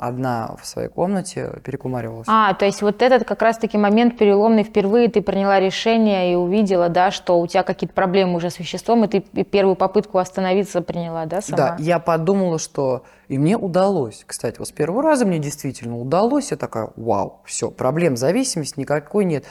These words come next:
Speaker 1: Там, по-моему, какой-то фильм, я еще когда-то смотрела, там че-то про зависимость. Мне кажется, вот оттуда у меня так отстреливало, что, э, «а вдруг?»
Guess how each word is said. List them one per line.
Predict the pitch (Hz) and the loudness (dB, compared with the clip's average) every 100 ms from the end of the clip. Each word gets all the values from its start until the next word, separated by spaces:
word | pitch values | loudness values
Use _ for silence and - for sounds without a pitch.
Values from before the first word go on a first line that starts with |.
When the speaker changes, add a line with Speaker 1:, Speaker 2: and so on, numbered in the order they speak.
| - - | -18 -8
Speaker 1:
Там, | 180 | -4
по-моему, | 175 202 247 | -2 0 0
какой-то | 196 147 147 | 0 -4 -6
фильм, | 139 - 254 254 | -10 -2 0 2
я | |
еще | 165 - | 0 -2
когда-то | 151 - | -4 -2
смотрела, | 156 175 165 | -2 0 0
там | - | -4
че-то | 123 - | -10 -10
про | 131 | -6
зависимость. | 131 180 254 254 180 156 - - | -2 0 0 -2 -4 -6 -10 -20
Мне | - | -16
кажется, | - - 165 | -10 -8 -2
вот | |
оттуда | 170 180 208 156 | -2 -2 -4 -2
у | |
меня | 135 127 | -2 -4
так | 127 | -6
отстреливало, | 135 - - 220 240 160 131 | -6 -6 -2 0 2 0 -2
что, | 127 - 135 | -6 -4 -4
э, | - - - - - | -6 -14 -20 -20 -8
«а | 135 - 123 | -6 -4 -6
вдруг?» | 123 120 175 233 233 | -6 0 2 0 -2